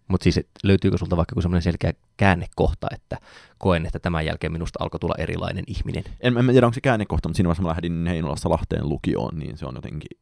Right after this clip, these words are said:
Speaker 2: Mä en tiedä, onko se muuttanut mua ihmisenä, mutta se nyt on ainakin ohjannut minua hirvittävän elintärkeille urille.
Speaker 1: Oot sä, Antti, sama, kun sä just sanoit tosta, että sä et, on mukava mehustella ajatuksesta,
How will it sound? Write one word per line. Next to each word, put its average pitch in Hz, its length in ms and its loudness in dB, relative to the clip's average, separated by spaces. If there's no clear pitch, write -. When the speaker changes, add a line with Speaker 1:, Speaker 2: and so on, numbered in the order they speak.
Speaker 2:
Mä 95 100 4
en 90 60 2
tiedä, 90 180 2
onko 98 140 0
se 87 80 -2
muuttanut 95 460 -2
mua 92 180 -2
ihmisenä, 87 480 -2
mutta 76 260 -10
se - 80 -8
nyt 80 160 -8
on 73 60 -10
ainakin 78 480 -10
ohjannut 80 500 -6
minua 71 320 -2
hirvittävän 78 460 2
elintärkeille 80 800 2
urille. 85 420 -2
Speaker 1:
Oot 101 100 0
sä, 101 120 2
Antti, - 220 -2
sama, 90 260 0
kun 98 120 -4
sä 95 60 4
just 90 160 0
sanoit 92 280 2
tosta, - 260 -4
että - 160 -4
sä 85 140 4
et, - 120 -2
on - 240 -4
mukava 123 320 4
mehustella 107 540 2
ajatuksesta, - 640 0